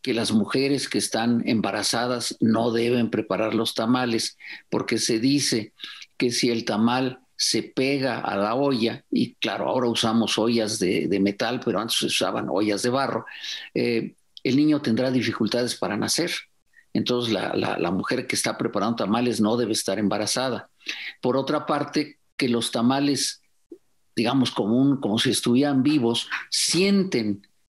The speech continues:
eh, el ambiente emocional en torno a ellos y que, por lo tanto, si alguien se enoja, debe de dejar de preparar los tamales, que los tamales deben hacerse con amor, con cariño.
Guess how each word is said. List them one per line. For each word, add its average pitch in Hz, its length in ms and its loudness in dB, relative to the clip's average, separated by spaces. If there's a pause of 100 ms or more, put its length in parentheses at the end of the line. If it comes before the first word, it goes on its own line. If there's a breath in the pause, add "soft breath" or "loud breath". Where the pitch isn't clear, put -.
(160)
eh, 113 500 0 (120)
el 123 160 0
ambiente 139 460 4
emocional 117 680 2
en 110 120 0
torno 127 300 2
a 123 60 2
ellos 123 380 0 (220 loud breath)
y - 100 -2
que, 123 100 0
por 117 180 0
lo 117 160 2
tanto, 135 500 -2 (180)
si 117 220 0
alguien 151 320 2
se - 180 0
enoja, 143 600 0
debe 170 360 2
de 147 120 2
dejar 120 320 -2
de 143 100 0
preparar 113 460 -2
los 110 180 -2
tamales, 95 480 -2
que - 120 -2
los 107 160 -2
tamales 139 360 2
deben 127 240 2
hacerse 113 540 -2 (280 loud breath)
con 110 240 0
amor, 113 460 2
con 101 160 2
cariño. 104 540 0